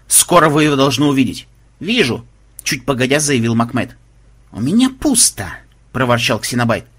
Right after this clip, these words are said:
«Макмед, перестраивайся в ведущего. Кажется, у Ксена радар не фурычит». «Я так и знал, что мне бракованный самолет подсунут», —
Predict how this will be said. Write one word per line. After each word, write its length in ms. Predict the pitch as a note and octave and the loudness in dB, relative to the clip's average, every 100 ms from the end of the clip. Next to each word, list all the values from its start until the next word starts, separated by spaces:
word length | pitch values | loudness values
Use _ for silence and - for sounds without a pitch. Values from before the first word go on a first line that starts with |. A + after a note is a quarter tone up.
| _ _ _ _ | _ _ _ _
«Макмед, 540 | F2 A#2 B2+ D3+ C3 | -4 -4 0 0 0
перестраивайся 760 | - A#2+ B2+ - C#3 C3+ C3+ C#3 | -2 0 0 2 4 4 2 -2
в 40 | |
ведущего. 560 | B2+ C#3+ C#3 A#2 - F2+ | -4 -2 -2 -2 -4 -8
Кажется, 420 | - A2+ A#2 - | -8 -6 -4 -4
у 60 | A#2+ | -4
Ксена 400 | - - C#3 C#3 | -2 0 2 4
радар 340 | C#3 A#2 C3 | 4 4 2
не 80 | C#3 | 2
фурычит». 480 | C3 D#3 D#3 - - _ _ _ _ - _ - | 0 0 0 -2 -6 _ _ _ _ -20 _ -4
«Я 100 | B3+ | -2
так 180 | B3 A#3 | -2 -2
и 40 | |
знал, 260 | E3+ B2 G#2 | 0 0 0
что 160 | - | -2
мне 160 | A2+ A#2 | -2 -2
бракованный 460 | A#2+ A#2+ B2+ A#2 | -4 -4 -2 0
самолет 420 | A#2 C#3+ C#3+ A#2 - | 0 0 -2 -2 -6
подсунут», — 500 | - - F2 - | -6 -6 -6 -14